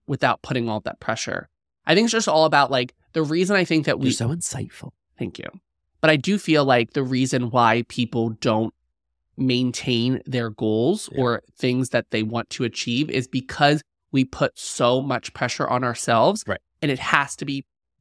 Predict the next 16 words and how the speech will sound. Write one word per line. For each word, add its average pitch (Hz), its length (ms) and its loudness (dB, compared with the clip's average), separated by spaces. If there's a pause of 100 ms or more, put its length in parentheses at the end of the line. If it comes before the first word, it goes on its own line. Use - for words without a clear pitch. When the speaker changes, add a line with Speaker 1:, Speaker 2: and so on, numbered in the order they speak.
(680)
Speaker 1:
oh 127 80 0
my 104 100 2
God. 98 300 0 (240)
Speaker 2:
What? 92 200 -12 (360)
Speaker 1:
I 147 60 4
have 147 120 4
so - 120 -2
much 135 140 0
thing. 139 260 -4
This 151 220 2
falls 131 280 2
back 120 200 0
to 139 100 -6
the 123 80 -6
thing 120 140 -2
about 117 220 2